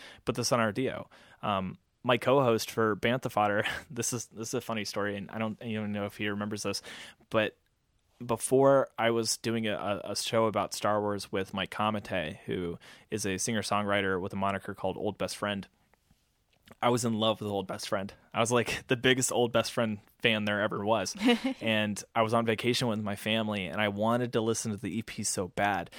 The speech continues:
Speaker 1: but I didn't have it with me. My laptop was fried at that point. The motherboard failed.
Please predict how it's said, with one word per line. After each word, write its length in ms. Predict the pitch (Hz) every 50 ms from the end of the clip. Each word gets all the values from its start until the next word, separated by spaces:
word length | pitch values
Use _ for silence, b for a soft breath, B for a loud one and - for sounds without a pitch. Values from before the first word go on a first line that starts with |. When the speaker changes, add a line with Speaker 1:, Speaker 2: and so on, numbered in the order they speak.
| B B B _
Speaker 1:
but 100 | - 104
I 100 | 101 95
didn't 300 | 95 101 - 117 113 117
have 260 | 98 104 110 110 101
it 120 | 101 85 78
with 220 | 95 95 - -
me. 200 | - - - - B B B B B B B -
My 160 | 110 107 104
laptop 500 | 107 113 117 - - - 127 120 113 -
was 400 | 110 104 95 92 - - - - _ -
fried 400 | - - - 101 104 107 117 135
at 120 | 135 -
that 160 | 139 135 127
point. 220 | - 139 143 143 -
The 60 | 113
motherboard 460 | 101 98 101 110 104 - 123 127 120
failed. 380 | - - 135 135 139 147 147 B